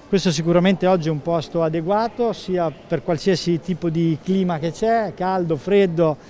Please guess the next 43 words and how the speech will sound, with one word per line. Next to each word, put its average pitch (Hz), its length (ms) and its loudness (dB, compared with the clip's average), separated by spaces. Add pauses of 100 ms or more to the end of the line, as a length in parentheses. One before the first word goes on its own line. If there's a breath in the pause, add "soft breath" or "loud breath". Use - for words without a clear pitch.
(300 loud breath)
è 147 60 -6
sempre 170 360 0
coperto, 202 580 2
è 170 40 0
facile 170 520 -4
da, 160 480 -2
da 156 140 -2
trovare, 190 500 4
c'è 160 140 0
il 147 80 2
parcheggio 185 760 4 (400 loud breath)
e 165 100 -2
gli 165 120 2
spazi 180 340 -2
sono 165 220 -6
davvero 160 340 -2
molto 156 300 -6
grandi 175 440 -2
e 147 60 -2
il 143 80 -4
meccanismo 156 640 -2 (320)
organizzativo 156 680 0
funziona 147 440 -6
molto 143 280 -6
bene. 117 520 -10 (300 loud breath)
È 143 60 -12
chiaro 254 240 4
che 175 100 -4
rimanga, 190 520 4
rimane 202 280 2
il 190 60 2
problema 240 360 2
che 175 120 -2
gli 175 100 0
spazi 208 360 -2
sono 175 220 -6
pochi. 127 500 -4
Nel 202 180 2
Lazio 196 320 4
già 196 180 4
da 175 80 2
una 170 120 2
settimana 220 680 2